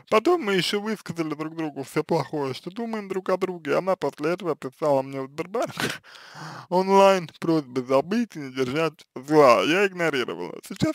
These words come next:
она расписалась с ним в загсе из соцсетей, вижу. Она была токсичным человеком, хотела гулять с друзьями своего парня в минус десять и метель, а мне в облачности плюс десять могла отказаться, сказав, что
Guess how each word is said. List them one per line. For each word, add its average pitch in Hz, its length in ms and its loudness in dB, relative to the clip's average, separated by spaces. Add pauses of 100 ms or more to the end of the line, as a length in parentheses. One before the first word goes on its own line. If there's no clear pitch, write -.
она 185 220 2
расписалась 202 680 4
с - 60 -18
ним 175 340 -10
в 156 100 -16
загсе 170 520 0 (140)
из 156 100 -8 (100)
соцсетей, 165 540 -6
вижу. 151 440 -8 (680)
Она 247 240 6
была 170 280 10
токсичным 160 720 -2
человеком, 151 560 -2
хотела 165 420 0
гулять 143 340 0
с - 20 -14
друзьями 147 580 -4
своего 143 260 -2
парня 143 420 0
в 139 40 -10
минус 156 300 -8
десять 233 520 -6
и 185 80 -12
метель, 190 540 -4 (160)
а 160 140 4
мне 202 240 -2
в 185 80 -2
облачности 165 680 -4
плюс 147 280 -12
десять 202 320 -12
могла 151 300 -2
отказаться, 160 580 -2 (220)
сказав, 160 420 0
что 160 560 -6